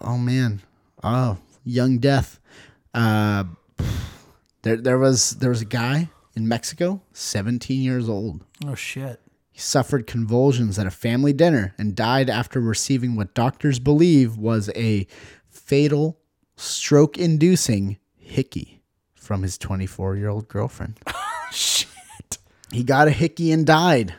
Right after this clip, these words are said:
Speaker 2: <laughs> Oh my God.
Speaker 1: <clears throat> Being invisible. People being invisible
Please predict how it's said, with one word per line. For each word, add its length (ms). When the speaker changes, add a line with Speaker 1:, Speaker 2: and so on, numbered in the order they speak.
Speaker 2:
<laughs> 120
Oh 180
my 140
God. 440
Speaker 1:
<clears throat> 920
Being 260
invisible. 640
People 520
being 360
invisible 480